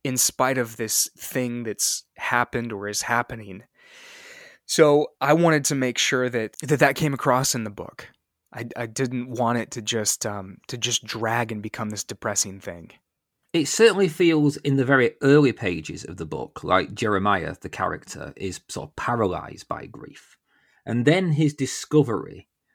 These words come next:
Speaker 2: of the map and the gold, because, you know, if anyone who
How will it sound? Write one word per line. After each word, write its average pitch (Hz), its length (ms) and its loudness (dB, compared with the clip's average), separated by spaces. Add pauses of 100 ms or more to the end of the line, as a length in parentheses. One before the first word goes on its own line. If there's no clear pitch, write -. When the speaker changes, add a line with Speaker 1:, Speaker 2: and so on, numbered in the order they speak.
(360)
Speaker 2:
of 95 520 0 (420)
the 101 140 -4
map 95 440 -4 (400)
and 85 480 -2 (300)
the 98 160 -4
gold, 87 680 -4
because, 104 260 -4
you 120 60 -2
know, 87 160 0
if 80 160 -10
anyone 143 260 2
who 104 160 0